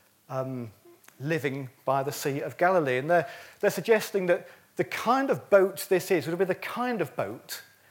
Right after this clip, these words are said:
that Jesus took his disciples out in. And, and Naya, can you just hold that for me? Because I don't know if you remember doing this before, but we,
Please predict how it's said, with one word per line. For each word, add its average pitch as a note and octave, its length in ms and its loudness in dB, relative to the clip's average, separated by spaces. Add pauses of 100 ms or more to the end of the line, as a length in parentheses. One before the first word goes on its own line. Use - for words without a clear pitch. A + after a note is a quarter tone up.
(140)
that - 160 -4
Jesus D#3+ 400 0
took D#3+ 220 -4
his C#3+ 140 -4
disciples F#3 500 -2
out B2 240 -2
in. B2 140 -4
And, D3+ 120 -6 (400)
and E3+ 240 -2
Naya, F#3+ 240 4
can G#3+ 160 -6
you C4+ 80 -4
just B3 140 -6
hold G#3+ 200 2
that D3 220 4
for C#3 140 -4
me? C3 140 -4
Because E3+ 320 -2 (200)
I E3 60 -6
don't G#3 80 0
know - 80 -4
if F3 60 -4
you G#3 80 4
remember G3 260 2
doing F3+ 240 4
this F3 140 -4
before, F3 360 4
but D3 160 0
we, F3+ 200 4